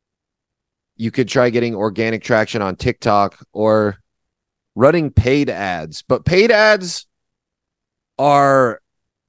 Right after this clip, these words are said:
th-, they don't really work for my product. And they don't work for a lot of products. But they also, they do work for a lot of other products. So I, I would think that paid ads would work the best for something like,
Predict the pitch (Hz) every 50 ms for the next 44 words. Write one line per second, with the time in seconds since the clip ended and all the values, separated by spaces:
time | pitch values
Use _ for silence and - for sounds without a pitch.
0 | _ _ _ _ _ _ _ _ _ _ _ _ _ _ _ _ _ _ _ _
1 | 135 151 160 143 165 180 202 214 202 190 185 170 156 135 127 139 127 104 - -
2 | 120 107 104 101 90 101 98 90 82 71 58 - _ - - _ _ _ _ _
3 | _ _ _ _ _ _ _ _ _ _ _ - 113 117 117 113 113 113 117 135
4 | 147 151 151 160 151 - - 156 139 139 139 135 127 110 - 107 92 85 76 62
5 | 60 - - - _ _ _ _ - 147 - 165 175 185 202 220 196 - 208 208
6 | 208 208 202 196 180 143 123 208 254 254 220 196 170 151 - - 160 151 147 147
7 | 143 139 135 135 131 - 156 165 160 143 110 113 117 98 90 78 71 - - -
8 | - - 120 123 117 113 107 - _ _ _ _ _ _ _ _ _ _ _ _
9 | _ _ _ _ _ _ _ _ _ _ _ - 117 127 135 143 147 147 147 139
10 | - - 143 165 175 175 180 160 131 - - 180 180 185 165 165 160 143 120 -
11 | - 147 151 151 139 135 139 139 139 139 123 135 131 123 123 135 135 131 - 127
12 | 104 127 123 123 120 - - 117 110 - 127 120 113 - 120 117 113 113 110 110
13 | 104 - - _